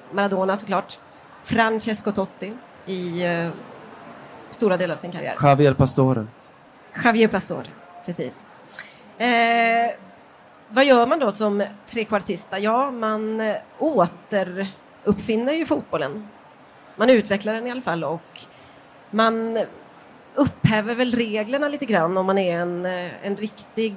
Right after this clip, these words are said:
Speaker 1: eh, världsspelare på den här positionen. Eh, någonstans känner jag att det handlar lite om att göra den här positionen till sin egen då, att hitta helt nya öppningar.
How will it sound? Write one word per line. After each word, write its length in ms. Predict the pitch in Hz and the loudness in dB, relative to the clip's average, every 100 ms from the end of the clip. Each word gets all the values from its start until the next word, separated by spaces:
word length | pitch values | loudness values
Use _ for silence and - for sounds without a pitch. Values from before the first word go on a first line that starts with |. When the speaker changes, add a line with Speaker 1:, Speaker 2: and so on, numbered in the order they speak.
| 170 | -2
Speaker 1:
eh, 380 | 214 202 196 190 | 0 2 0 0
världsspelare 840 | 196 185 175 - - 202 170 175 170 | 2 0 0 -8 -4 -2 0 0 0
på 100 | 180 | -4
den 80 | |
här 240 | 175 156 156 | -4 -2 -2
positionen. 640 | 175 170 175 160 120 180 - - - - - - - - - | -4 2 2 2 -2 -6 -12 -20 -20 -20 -20 -20 -20 -20 -8
Eh, 500 | 120 117 104 110 107 69 78 - - - - - - - | -4 -2 -2 -4 -6 -12 -16 -18 -20 -20 -20 -20 -20 -4
någonstans 360 | 247 294 269 254 | 2 4 4 2
känner 120 | 226 | 2
jag 20 | |
att 60 | 220 | 2
det 60 | |
handlar 220 | 240 226 220 | 0 0 -2
lite 220 | 226 214 | -2 -2
om 80 | 202 | -2
att 440 | 202 - - - - | -4 -10 -16 -18 -18
göra 600 | - 190 233 202 190 190 | -6 2 4 6 4 2
den 100 | 233 | 0
här 80 | 247 | 0
positionen 480 | 202 190 - 196 185 | 0 -4 -4 -4 -2
till 160 | 208 196 | -4 -4
sin 160 | 202 | -4
egen 460 | 220 202 165 190 240 | -2 -2 -4 -4 -2
då, 60 | |
att 120 | 165 165 | -2 -4
hitta 160 | 208 | -2
helt 180 | 202 196 | -2 0
nya 220 | 208 190 | 0 0
öppningar. 560 | 202 - 180 196 208 | -2 -4 -4 -2 -2